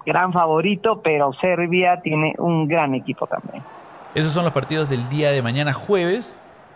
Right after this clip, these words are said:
Speaker 2: a las ocho de la mañana y el, a las cinco de la mañana empiezan. Y el grupo, y el día
Speaker 1: Cinco,
Speaker 2: viernes,
Speaker 1: ocho, once y dos. Ujú.
Speaker 2: y el día viernes tenemos el, por el grupo B a Gales-Irán,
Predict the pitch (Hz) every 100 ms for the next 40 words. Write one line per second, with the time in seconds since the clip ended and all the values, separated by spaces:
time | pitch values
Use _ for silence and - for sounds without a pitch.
0 | - 110 107 107 - - - - 151 170
1 | 170 165 160 180 - - 165 165 165 151
2 | 147 147 143 143 143 - - - - -
3 | 135 135 127 127 165 165 131 143 139 151
4 | 160 208 214 - - 147 151 185 190 180
5 | 156 190 - 208 196 226 226 208 208 190
6 | - 240 214 214 170 120 - - 156 147
7 | 185 170 127 139 160 175 185 214 196 180
8 | 190 - 117 123 123 120 117 107 110 -
9 | 107 113 135 147 139 147 196 233 - -
10 | - - - 101 131 131 131 131 147 180
11 | 202